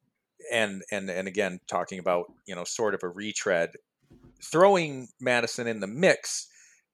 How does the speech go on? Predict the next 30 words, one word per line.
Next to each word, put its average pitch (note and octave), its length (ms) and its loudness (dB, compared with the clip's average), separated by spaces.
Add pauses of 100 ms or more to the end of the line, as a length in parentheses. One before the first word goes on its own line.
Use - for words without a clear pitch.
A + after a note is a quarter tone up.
(220)
was C3 260 6
supposed - 560 4
to, A2 440 -2 (400)
I G2+ 120 2
think, G2 340 -4 (240)
have G#2+ 200 0
had G2+ 260 2
the G2+ 80 -2
effect - 460 0 (100)
of F2+ 440 0 (340)
kind A#2 220 2
of G2 80 2
mixing A2+ 520 -4
up A2 120 4 (100)
the G#2+ 80 0
relationships, G2 1040 -2
you G2+ 100 -10
know, F#2+ 140 -4
making G2+ 640 -4 (500)
Wichita F#2+ 720 0 (200)
double A#2 220 6
think, C#3 320 0 (480)
you G#2 120 -4
know, F2+ 300 -2 (480)
what G#2 220 4
she - 200 -8
should F#2+ 160 -8
be F#2+ 100 -8
doing F#2+ 320 -6
with F2 180 -2